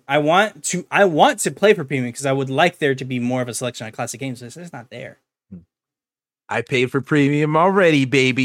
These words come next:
Speaker 1: Yeah, you
Speaker 2: Sixty dollars
Speaker 1: did.
Speaker 2: <laughs> for the
Speaker 1: <laughs>
Speaker 2: year, three times.
Speaker 1: You showed them.
Speaker 2: Hell
Speaker 1: You
Speaker 2: yeah.
Speaker 1: saved all the money. Um,
Speaker 2: Fuck yeah.
Speaker 1: two hours into the show, we are going into What's Queued. Now, of course,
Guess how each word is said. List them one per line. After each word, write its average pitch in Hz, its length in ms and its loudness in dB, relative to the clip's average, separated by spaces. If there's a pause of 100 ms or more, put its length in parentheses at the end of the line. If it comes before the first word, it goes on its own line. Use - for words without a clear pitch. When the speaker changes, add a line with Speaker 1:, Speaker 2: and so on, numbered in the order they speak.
(100)
Speaker 1:
Yeah, 180 260 4
you 240 160 6
Speaker 2:
Sixty - 0 -
dollars 156 420 4
Speaker 1:
did. 175 120 -2
Speaker 2:
<laughs> - 120 -16
for 190 480 4
the 190 140 4
Speaker 1:
<laughs> 170 100 0
Speaker 2:
year, 113 300 2 (240)
three 156 260 -2
times. 151 960 -2
Speaker 1:
You 139 160 -2
showed 139 320 2
them. 123 200 -2 (720)
Speaker 2:
Hell 90 220 -10
Speaker 1:
You 95 100 -8
Speaker 2:
yeah. - 40 -8
Speaker 1:
saved 127 280 2
all 165 120 4
the 135 80 -8
money. 104 300 -14 (160)
Um, 139 560 0
Speaker 2:
Fuck - 240 -16
yeah. - 220 -20 (1500)
Speaker 1:
two 190 180 -6
hours 123 300 -10
into 113 180 -16
the 120 100 -8
show, 123 280 -2
we 117 160 -4
are 147 60 -2
going 156 260 -2
into 170 240 -2
What's 147 500 0
Queued. 180 1160 -2
Now, 151 180 2
of 151 100 0
course, - 460 0